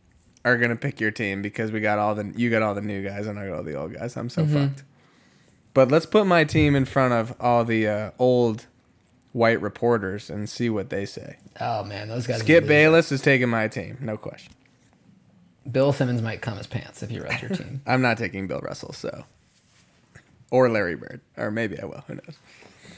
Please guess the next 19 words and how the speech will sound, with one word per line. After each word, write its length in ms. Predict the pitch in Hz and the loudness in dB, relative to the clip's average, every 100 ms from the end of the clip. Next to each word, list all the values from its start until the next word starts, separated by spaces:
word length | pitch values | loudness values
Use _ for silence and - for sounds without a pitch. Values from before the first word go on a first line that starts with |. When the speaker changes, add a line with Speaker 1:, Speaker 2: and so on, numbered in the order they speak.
| - _ _ _ _ - - - _ _ _ _ _ _ _ _ _ _ _ _ _ _ _ _ _ _ _ _ _ _ - - - - - - - - - - - - - | -20 _ _ _ _ -20 -20 -20 _ _ _ _ _ _ _ _ _ _ _ _ _ _ _ _ _ _ _ _ _ _ -20 -20 -18 -18 -20 -20 -20 -20 -18 -12 -12 -14 -6
Speaker 2:
You 100 | 147 | 0
know, 60 | 185 | 2
I'm 160 | 175 | 2
actually 300 | 190 - 349 | 2 2 4
gonna 140 | 330 226 | 4 4
take, 340 | - 160 185 | 6 6 8
uh, 260 | 175 147 127 | 8 8 6
this 220 | 151 - | 2 -4
is 100 | 165 | -2
a 40 | |
bit 120 | 165 160 | 2 2
of 60 | |
a 20 | |
surprise 360 | 147 - 131 139 | 0 0 2 2
pick. 240 | - 170 | 2 2
I'm 100 | 175 | 2
not 100 | 185 | 0
even 160 | 240 214 | 0 -2
just, 120 | 147 | -4